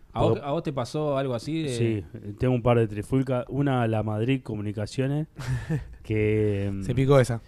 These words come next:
Speaker 2: que sí, la
Speaker 1: Eran como
Speaker 2: policía
Speaker 1: cincuenta personas de cada lado.
Speaker 2: era, sí, pero la policía, eh,
Speaker 1: <laughs>
Speaker 2: tenía ganas de probar los nuevos cartuchos de gas y
Speaker 1: Sí.
Speaker 2: de bala de goma. Y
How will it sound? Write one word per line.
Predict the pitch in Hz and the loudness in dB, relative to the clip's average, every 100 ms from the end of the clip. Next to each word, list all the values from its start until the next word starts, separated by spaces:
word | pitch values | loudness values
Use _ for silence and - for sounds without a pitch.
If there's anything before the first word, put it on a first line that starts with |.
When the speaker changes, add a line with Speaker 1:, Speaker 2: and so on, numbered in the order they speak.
| - - - | -20 -20 -4
Speaker 2:
que | - 120 113 | 2 2 2
sí, | - 175 | 6 8
la | 143 | 8
Speaker 1:
Eran | 143 139 | 8 8
como | 135 | 8
Speaker 2:
policía | 135 175 | 10 12
Speaker 1:
cincuenta | 160 151 147 | 10 8 6
personas | 135 127 147 131 | 4 4 4 4
de | 120 | 4
cada | 131 127 131 | 4 6 6
lado. | 131 | 8
Speaker 2:
era, | 147 147 143 123 117 107 | 8 10 8 6 4 0
sí, | - 175 156 | 4 4 6
pero | 131 117 | 8 8
la | 113 | 8
policía, | 110 113 113 151 151 143 135 131 | 6 4 4 8 10 10 8 8
eh, | 127 | 4
Speaker 1:
<laughs> | - | 4
Speaker 2:
tenía | 110 127 | 4 6
ganas | 131 135 127 | 6 6 4
de | 113 107 | 4 2
probar | - 113 123 131 | 4 6 8 8
los | 117 113 | 8 4
nuevos | 110 127 117 | 6 6 6
cartuchos | 113 107 127 - 117 | 0 2 2 4 4
de | |
gas | 117 131 143 - | 6 4 2 -2
y | 104 101 | -4 -4
Speaker 1:
Sí. | 95 113 | -4 -6
Speaker 2:
de | 98 95 | -4 -2
bala | 117 113 | 0 0
de | |
goma. | 117 143 170 185 - | 2 2 0 0 0
Y | 110 110 104 101 98 | 2 2 2 0 -2